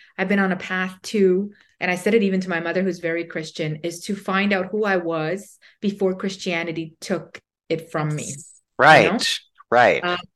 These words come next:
Speaker 1: and even this year, I mean, I'm away, I'm here in Crete, but at home, I didn't put up a tree. I didn't do anything. And I said to my daughter, my da-, my daughter lives away, but she said, "Mom, are you gonna do this and that?" And I said, "No, because I don't know what it means to me right now."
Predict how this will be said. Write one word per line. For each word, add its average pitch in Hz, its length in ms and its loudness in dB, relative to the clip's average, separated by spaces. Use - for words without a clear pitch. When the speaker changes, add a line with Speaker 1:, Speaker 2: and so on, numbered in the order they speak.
Speaker 1:
and 202 80 -2
even 247 340 2
this 240 280 2
year, 180 400 0
I 185 80 -2
mean, 190 160 -2
I'm 175 140 -4
away, 165 320 -2
I'm 160 120 -6
here 165 220 -8
in 156 140 -4
Crete, 156 420 -6
but 156 180 -2
at - 160 -4
home, 180 420 -4
I 180 120 2
didn't 208 180 2
put 233 140 -2
up 226 100 -2
a 220 60 -4
tree. 170 640 -4
I 180 60 -6
didn't 196 160 -2
do 208 100 -2
anything. 185 360 -2
And 170 80 -2
I 160 60 -6
said 185 240 -6
to - 80 -10
my 170 140 -4
daughter, 160 540 -2
my 170 100 -2
da-, 160 220 -8
my 165 120 -4
daughter 160 280 -2
lives 156 240 -2
away, 156 180 0
but 156 100 -6
she - 60 -10
said, 165 160 -6
"Mom, 151 160 -6
are 147 60 -6
you 151 60 -8
gonna 160 160 -6
do 156 180 -4
this 156 180 -4
and 160 80 -8
that?" 151 80 -4
And 151 100 -8
I 156 40 -8
said, 165 300 -6
"No, 269 160 0
because 277 240 -2
I 247 140 2
don't 285 200 -2
know 311 80 -4
what 302 140 0
it 269 100 -4
means 240 300 0
to 262 80 -14
me 240 140 -2
right - 260 -6
now." - 300 -10